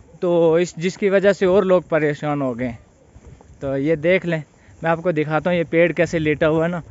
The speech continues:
बोल रहा है ना, ना, ना, ना, ना, मुझे ही लेटे रहना है इधर सड़क पे। ये देख लें पेड़ कैसे लेटा हुआ है,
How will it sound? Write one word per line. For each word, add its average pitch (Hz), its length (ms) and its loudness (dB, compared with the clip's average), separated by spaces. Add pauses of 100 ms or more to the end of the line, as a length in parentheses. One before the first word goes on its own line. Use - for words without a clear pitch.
(300)
बोल 185 200 2
रहा 214 100 6
है 180 60 0
ना, 180 180 4
ना, 151 200 -2
ना, 120 200 -6
ना, 110 160 -12
ना, - 240 -16 (1080)
मुझे 160 400 0
ही 185 260 0
लेटे 180 300 2
रहना 147 240 0
है 139 60 0
इधर 135 120 -4
सड़क 120 300 -8
पे। - 180 -8 (4000)
ये 135 200 -2
देख 151 260 -2
लें 151 180 -4
पेड़ 135 240 -6
कैसे 127 260 -10
लेटा 113 260 -10
हुआ 107 180 -14
है, - 60 -20